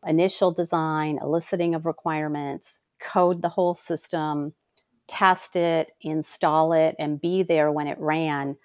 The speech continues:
And it was an in-process inventory system. And this was back before really the Japanese automakers and some of their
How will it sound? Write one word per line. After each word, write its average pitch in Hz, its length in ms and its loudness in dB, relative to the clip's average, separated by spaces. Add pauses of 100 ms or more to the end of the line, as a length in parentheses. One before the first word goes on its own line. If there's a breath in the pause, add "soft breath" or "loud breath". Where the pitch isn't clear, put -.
(360 soft breath)
And 180 360 0 (300)
it 208 160 6
was 208 180 2
an 165 220 4
in-process 185 680 2
inventory 196 600 -2
system. 214 680 -6 (220)
And 180 140 0
this 185 200 -2
was 180 380 0 (380)
back 160 460 0
before 170 460 0
really 160 260 2
the 156 100 0
Japanese 156 800 0
automakers 156 720 0
and 135 140 -8
some 165 220 -2
of 156 160 -4
their 143 400 0